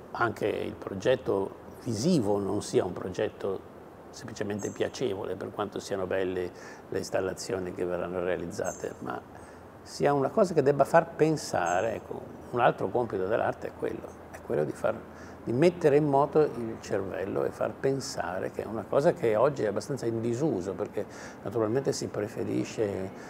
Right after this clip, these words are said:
il quieto vivere, si preferisce appunto fornire un, dei prodotti spesso preconfezionati, spesso predigeriti, inseriti in un mainstream che ha, si autoperpetua naturalmente e che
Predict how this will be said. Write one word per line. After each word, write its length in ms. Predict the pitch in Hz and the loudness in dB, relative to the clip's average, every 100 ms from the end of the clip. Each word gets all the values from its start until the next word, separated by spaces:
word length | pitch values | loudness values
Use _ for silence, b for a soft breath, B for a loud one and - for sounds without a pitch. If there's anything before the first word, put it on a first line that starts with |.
| B - | B -10
il 160 | 101 98 | -8 -4
quieto 300 | - 101 - | 0 0 0
vivere, 440 | 101 151 127 110 | 0 2 2 2
si 140 | 107 113 | 0 -2
preferisce 440 | 113 104 117 110 | -4 -2 -2 -2
appunto 280 | 113 123 113 | -4 -2 -4
fornire 640 | - 107 101 110 110 101 | -4 -4 -2 -2 0 0
un, 200 | 98 98 | -2 -2
dei 140 | 98 95 | -2 -4
prodotti 880 | - 107 107 110 - - 101 98 98 B B B B | -2 0 2 2 0 -6 -2 -2 -4 B B B B
spesso 460 | - - 113 101 - | -14 -4 -2 -2 -6
preconfezionati, 1040 | 110 104 113 98 98 - 98 120 123 - | -4 -4 -4 -6 -6 -6 -2 2 0 0
spesso 380 | - - 101 - | -6 -4 -6 -6
predigeriti, 960 | - 104 95 98 95 98 113 139 117 110 98 | -6 -4 -4 -4 -2 0 0 0 -2 -4 -4
inseriti 680 | 107 101 120 104 120 110 107 | -4 -4 0 2 4 2 0
in 60 | 107 | -2
un 120 | 101 | 0
mainstream 920 | 104 104 - 117 120 113 113 107 98 - B B B - | -2 -4 -4 2 2 2 0 -2 -4 -8 B B B -16
che 240 | - 143 95 | -6 -2 2
ha, 100 | 95 | 2
si 200 | - 101 | 2 4
autoperpetua 960 | 95 117 - 104 92 85 - 95 - 95 | 6 6 4 0 0 -4 2 2 2 -6
naturalmente 920 | 90 - 95 95 107 151 170 107 92 | -6 -4 -4 -2 -2 -2 0 -2 -2
e 60 | |
che 200 | - 101 | -6 -8